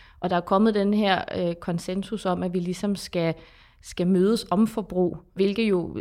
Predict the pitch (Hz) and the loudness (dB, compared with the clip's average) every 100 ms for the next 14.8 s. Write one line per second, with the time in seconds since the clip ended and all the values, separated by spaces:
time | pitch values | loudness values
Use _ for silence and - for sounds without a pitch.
0 | 170 - 180 196 202 180 165 208 214 180 | -8 -4 0 0 0 0 0 0 0 0
1 | 165 165 190 190 165 - - 196 - - | 0 -2 -4 -4 -6 -6 -4 -4 -4 -8
2 | - 175 190 185 - 175 170 180 175 185 | -4 -2 -2 -6 -8 -4 -2 -2 0 0
3 | - 180 180 180 196 214 - 196 190 190 | 2 2 2 0 0 -4 -2 0 0 -4
4 | - - - 196 196 196 196 165 190 - | -8 -12 -4 -4 -4 -6 -6 -2 -4 -4
5 | 175 180 175 180 175 165 160 160 156 - | -2 -2 -2 -4 -4 -4 -2 -2 -4 -10
6 | - - 175 185 175 165 170 180 170 190 | -20 -2 4 4 4 2 0 -4 0 0
7 | 185 185 180 196 156 196 247 190 156 160 | 2 2 2 2 0 0 0 -2 -4 -4
8 | 160 156 160 - - - - 180 214 214 | -2 -2 -2 -10 -20 -20 -8 0 0 2
9 | 214 208 190 190 190 214 208 214 - - | 4 4 2 0 -2 -2 -4 -6 -14 -8
10 | 202 185 175 180 - 208 220 - 175 196 | -4 -2 0 -2 -4 -6 -4 -4 -6 -6
11 | - 180 180 202 214 - _ _ - 220 | -2 2 4 4 2 -4 _ _ -2 2
12 | 196 196 190 - 190 - 165 165 160 156 | 4 4 2 -4 -4 -4 -4 -4 -4 -6
13 | - - 190 175 - 147 - 180 185 175 | -14 -4 -4 -4 -6 -8 -4 -4 -4 -6
14 | 165 170 - 170 - 170 139 | -8 -10 -8 -12 -8 -8 -6